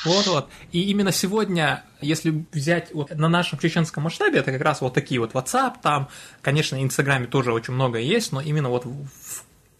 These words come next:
к-, что касательно чатов и такая аналогия социальных сетей, это, скорее всего, WhatsApp, а Instagram — это источник новостей и мемасиков,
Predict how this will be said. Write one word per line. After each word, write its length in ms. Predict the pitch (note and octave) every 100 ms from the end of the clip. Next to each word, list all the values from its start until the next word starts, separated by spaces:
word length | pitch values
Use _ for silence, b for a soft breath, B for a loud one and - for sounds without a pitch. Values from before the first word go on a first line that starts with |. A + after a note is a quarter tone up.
| _
к-, 180 | - -
что 160 | - D#3
касательно 380 | D#3+ D3+ - C3
чатов 380 | - D#3 C3 -
и 240 | C#3 B2+ B B -
такая 320 | C#3 C3+ C3
аналогия 400 | C3 D3 C#3+ B2+
социальных 480 | - - C#3 B2 A#2
сетей, 340 | - - B3+
это, 200 | C3+ C3+
скорее 260 | - C3+ C#3+
всего, 260 | C3+ A#2+
WhatsApp, 360 | B2+ - C#4 C4+ B B B B -
а 420 | B2+ B2 A#2+ B2+
Instagram — 560 | D#3 C3+ - C#3+ F#3 E3
это 180 | B2+ C#3
источник 500 | - C#3+ - C3 -
новостей 680 | C3 C3+ - - E3+ E3+ C#3+
и 360 | A#2+ A#2 A#2
мемасиков, 580 | D#3 C3+ B2+ A2+ - -